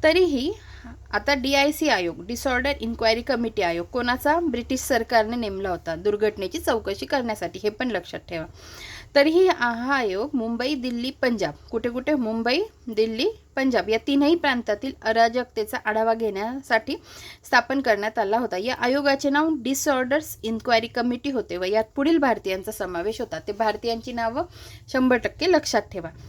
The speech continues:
चिमनलाल सेटलवाड, पंडित जगतनारायण सरदार, सुलतान अहमद खान. ठीक आहे, चिमनलाल सेटलवाड, पंडित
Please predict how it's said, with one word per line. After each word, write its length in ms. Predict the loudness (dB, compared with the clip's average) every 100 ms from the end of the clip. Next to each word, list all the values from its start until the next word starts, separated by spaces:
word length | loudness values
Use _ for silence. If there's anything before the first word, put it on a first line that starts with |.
| -18 -14 -2
चिमनलाल 600 | 0 2 4 6 6 4 -4 -4
सेटलवाड, 560 | -2 0 0 0 0 0 -4 -8 -6 -4 -4 -4 -4 -2 2
पंडित 580 | 4 4 2 -4 -14 -6
जगतनारायण 840 | -2 -2 -2 0 0 0 0 -2 -4 -8
सरदार, 520 | -2 0 2 0 0 -2 -14 -18
सुलतान 600 | -2 0 2 0 -2 -2 -6
अहमद 300 | -4 0 0 0 -6
खान. 200 | -12 -10
ठीक 200 | -12 -4
आहे, 160 | -2 -2
चिमनलाल 580 | -4 -4 -2 0 0 0
सेटलवाड, 580 | -2 -4 -4 -4 -4 -6 -12 -20 -20 -12 -4
पंडित 260 | -2 -2